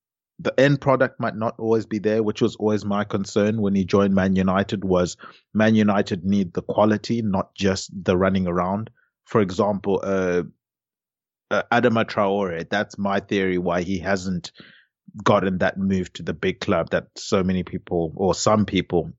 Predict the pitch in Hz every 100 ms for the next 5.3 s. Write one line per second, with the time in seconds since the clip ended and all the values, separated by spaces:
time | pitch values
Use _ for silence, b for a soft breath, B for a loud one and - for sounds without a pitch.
0 | - 98 87 92 78 82 95 90 87 80
1 | 80 73 - 101 82 80 90 85 82 82
2 | 69 87 - 104 - 95 85 B B B
3 | B _ _ 135 123 120 139 127 117 117
4 | 120 131 - - _ - 87 104 107 123
5 | 92 -